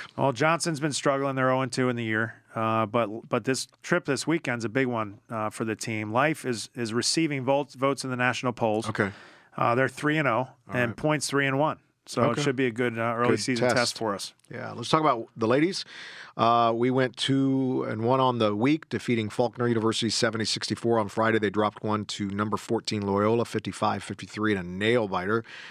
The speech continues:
Speaker 2: That actually came down to the last, uh, second, and then they defeated Thomas on Monday, sixty-three fifty-one on the road.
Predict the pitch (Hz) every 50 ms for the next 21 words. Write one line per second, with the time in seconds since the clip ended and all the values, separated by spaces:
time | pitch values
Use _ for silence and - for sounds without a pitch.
0 | - - - 104 98 110 113 - - 104 92 - 117 110 107 107 107 104 101 95
1 | 95 101 107 107 - - - - - - 98 95 92 - - - - 139 127 -
2 | - 107 104 107 - - - 110 104 104 104 110 110 110 113 107 101 104 98 -
3 | 117 113 107 98 - - 107 110 107 110 - - 101 98 101 104 107 104 104 101
4 | 95 - - - - - 101 - - 107 104 - - 104 - - 104 98 104 101
5 | 101 98 95 92 92 101 107 104 92 80